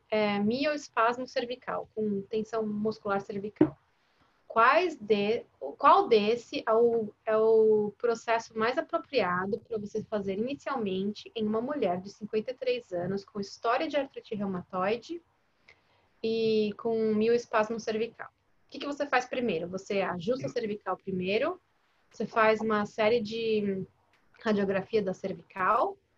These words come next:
é, você faz um, é, exame de,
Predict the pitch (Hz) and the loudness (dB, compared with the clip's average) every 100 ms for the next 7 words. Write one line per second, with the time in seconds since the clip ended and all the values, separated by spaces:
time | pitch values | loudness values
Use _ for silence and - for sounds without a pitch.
0 | _ _ _ _ - 214 208 202 214 233 | _ _ _ _ 0 2 4 0 -4 -4
1 | - 226 220 233 226 220 208 202 196 190 | 0 2 2 0 0 0 0 0 -2 -4
2 | 185 180 - - - 202 202 196 240 262 | -6 -10 -18 -20 -12 -4 0 2 2 2
3 | 220 220 233 226 214 202 | -4 -4 -2 0 0 -2